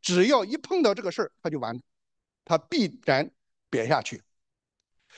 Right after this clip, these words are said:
第二件事情是什么？那就是死亡，对吧？每一个人一生下来判死刑，你必然面对死亡。怎么解决这个问题？为什么要死亡？什么叫死亡？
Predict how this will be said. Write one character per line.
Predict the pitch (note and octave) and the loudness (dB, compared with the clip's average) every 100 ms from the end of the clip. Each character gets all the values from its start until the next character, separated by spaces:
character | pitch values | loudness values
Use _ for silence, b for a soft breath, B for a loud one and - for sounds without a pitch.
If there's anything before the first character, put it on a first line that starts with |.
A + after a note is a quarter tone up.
| B B B | B B B
第 | - | 4
二 | A#3 E3 | 4 4
件 | F3+ | -6
事 | D3+ | -10
情 | E3 C3+ | -12 -10
是 | D#3 | -8
什 | C3+ | -8
么？ | A#2+ - _ _ _ _ b b | -10 -14 _ _ _ _ b b
那 | D3+ | -2
就 | - | 0
是 | - | -2
死 | D3+ - | -4 -6
亡， | - A#2 B2 _ _ _ _ _ _ | -8 -8 -12 _ _ _ _ _ _
对 | - | -6
吧？ | D3 G#2+ - B B | -4 -6 -10 B B
每 | F#3 G#3 G#3+ | 4 4 4
一 | D#4 | 2
个 | C#4+ | 0
人 | A3+ | 0
一 | D#4+ | 0
生 | - - G4+ G4+ | -2 0 -2 -2
下 | F4+ | -2
来 | G#3+ G#3 - _ _ | 0 -2 -6 _ _
判 | - D4+ | 0 0
死 | B3+ B3 A3 | 0 -4 -4
刑， | G3+ A3+ C4 - - | 0 -2 -4 -12 0
你 | F#3+ | 0
必 | F#3+ - - G#4 A#3+ E3+ | 0 -4 -2 2 2 0
然 | - D#3+ D#3 F3+ | 0 0 0 -2
面 | G3+ G3+ D3 | 0 0 0
对 | E3+ | -2
死 | B2 - | -4 -8
亡。 | A#2+ A#2 C#3 _ _ _ _ _ _ _ - | -10 -12 -16 _ _ _ _ _ _ _ 0
怎 | F4+ | 2
么 | G#4 | 2
解 | D#4 D4 | 2 0
决 | D#4+ | 0
这 | E4+ | 0
个 | D#4 | 0
问 | E4 | 0
题？ | C#4+ C4 | 0 0
为 | G#4 F#4+ | 0 0
什 | E4 | 0
么 | F4+ | 0
要 | D4 | 0
死 | - B3+ | -2 -2
亡？ | B3+ D#4 | -2 -2
什 | - | -4
么 | F#4 | -2
叫 | F#4 C#4+ | 0 0
死 | - A#3 | -2 -2
亡？ | A3 C4+ | 0 0